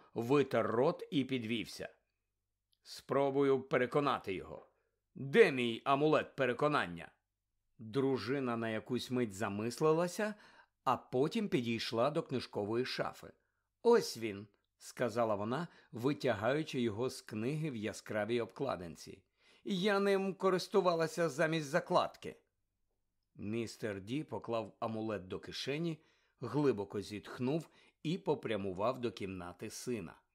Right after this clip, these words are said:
Мортон сидів за своїм столом. Перед ним лежав записник, помережений цифрами і дрібними акуратними записами, а також шість ретельно загострених олівців,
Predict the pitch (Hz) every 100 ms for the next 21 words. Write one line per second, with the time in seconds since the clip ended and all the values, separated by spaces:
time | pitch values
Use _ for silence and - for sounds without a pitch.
0 | _ _ _ _ _ _ _ _ _ -
1 | 104 117 156 160 175 170 - 131 107 104
2 | 139 135 120 - 104 101 117 120 - 117
3 | 95 73 _ _ _ _ _ _ _ -
4 | 113 104 123 110 107 98 104 95 85 -
5 | - 110 131 156 - 113 101 110 127 131
6 | 127 - - 120 131 139 143 147 - -
7 | _ _ 151 127 110 107 92 104 143 165
8 | - - 113 104 104 147 147 143 113 131
9 | 90 95 - - 69 71 _ _ - _
10 | 113 - 80 - 120 156 - - - -
11 | - 135 180 160 - 135 131 151 139 131
12 | 117 117 113 131 - 113 110 104 101 92
13 | - 135 160